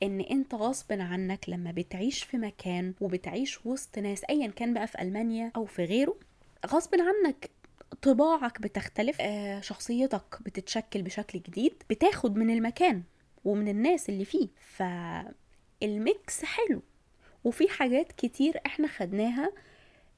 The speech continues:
تعتبر حلوة، يعني أضافت لنا، ما كانتش سيئة. فأنا مش شايفة أبدًا إن ال-، الاسم فيه أي مشكلة. صباح الفل، ما أنا ما، ما اتجرمن، ما أصل في الأول وفي الآخر أنا عارفة أنا مين، أنا عارفة أنا جاية منين، عارفة بلدي، عارفة ناسي. ما أعتقدش إن في حد هينكر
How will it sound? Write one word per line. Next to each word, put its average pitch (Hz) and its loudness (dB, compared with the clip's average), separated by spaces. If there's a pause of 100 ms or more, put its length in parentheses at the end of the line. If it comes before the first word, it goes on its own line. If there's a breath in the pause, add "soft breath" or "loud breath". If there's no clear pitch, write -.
(160)
تعتبر 262 4
حلوة، 254 4 (220)
يعني 165 -4
أضافت 190 -4
لنا، 285 4 (160)
ما 185 -4
كانتش - -8
سيئة. 285 0
فأنا 330 2
مش 233 -2
شايفة - -2
أبدًا 196 -6
إن 185 -4
ال-، 180 -6
الاسم 180 -8
فيه 190 -8
أي 180 -6
مشكلة. - -10 (140)
صباح - -12
الفل، - -12 (220)
ما - -6
أنا 147 -2
ما، 180 -2
ما 196 -4
اتجرمن، 196 -2 (100)
ما - -2
أصل 262 -4
في - -6
الأول 262 2
وفي - -4
الآخر - -2
أنا 208 -2
عارفة 202 -4
أنا 185 -2
مين، 208 2
أنا 208 2
عارفة 202 -2
أنا 190 0
جاية 185 0
منين، 202 2
عارفة 202 -2
بلدي، 220 0
عارفة 196 -8
ناسي. 285 2 (120)
ما 285 -2
أعتقدش 339 0
إن 277 4
في 277 -2
حد 294 2
هينكر 269 2